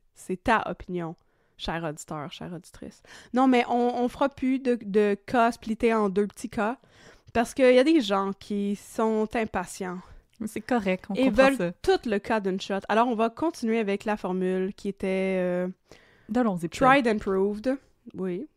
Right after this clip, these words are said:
Speaker 1: ça a été, euh, te-, essayé et, euh, ça a fonctionné. Et
Speaker 2: Voilà.
Speaker 1: je manque de mots ce matin. <laughs> Oh, ça va pas bien. Mais donc, on va continuer avec nos épisodes aux deux semaines. Mais là,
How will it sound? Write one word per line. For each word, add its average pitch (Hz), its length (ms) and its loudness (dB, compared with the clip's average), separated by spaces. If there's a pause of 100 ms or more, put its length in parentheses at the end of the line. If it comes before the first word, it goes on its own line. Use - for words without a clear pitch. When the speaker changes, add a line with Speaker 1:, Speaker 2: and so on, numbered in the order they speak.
(240)
Speaker 1:
ça 202 180 -4
a 190 40 0
été, 202 360 -2
euh, 180 160 -2
te-, 220 380 -4
essayé 202 600 -6
et, 185 240 -4
euh, 175 300 -6
ça - 140 -10
a - 20 -10
fonctionné. 196 600 -6
Et - 100 -8
Speaker 2:
Voilà. 254 220 -2
Speaker 1:
je 190 60 -8
manque 214 220 -4
de 190 100 -6
mots 190 260 -4
ce - 140 -18
matin. - 220 0
<laughs> - 80 0 (800)
Oh, 339 60 0
ça 330 120 6
va 294 100 10
pas 277 100 6
bien. 247 140 2 (200)
Mais 240 80 4
donc, 320 160 6
on 320 60 6
va 320 100 4
continuer 320 340 2
avec 311 60 4
nos 262 140 4
épisodes 269 240 2
aux 247 80 2
deux 196 140 0
semaines. 233 320 -4
Mais 208 100 4
là, 285 180 8